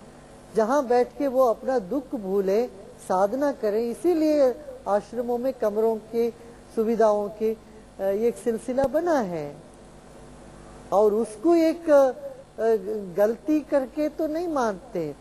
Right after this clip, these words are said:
मगर हाँ, कोई इस तरह से व्यवहार करे, अश्लील व्यवहार करे और संपत्ति में खो जाए कि मूल बात छोड़ करके, यदि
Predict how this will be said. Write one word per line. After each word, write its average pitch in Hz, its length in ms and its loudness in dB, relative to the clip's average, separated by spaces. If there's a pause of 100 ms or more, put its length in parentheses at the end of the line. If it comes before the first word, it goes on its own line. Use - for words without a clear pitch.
(200)
मगर 214 300 2
हाँ, 214 400 0 (440)
कोई 254 200 2
इस - 160 -8
तरह 285 260 4
से 269 340 4 (440)
व्यवहार 196 480 2
करे, 254 220 -2
अश्लील 226 600 -4
व्यवहार 196 480 0
करे 170 520 -6 (420)
और 202 420 2 (100)
संपत्ति 262 520 -2
में 277 240 -4
खो 214 220 0
जाए 233 460 0
कि 233 80 -6
मूल 226 380 0 (380)
बात 190 500 2
छोड़ 220 220 2
करके, 170 560 -4 (720)
यदि 240 400 0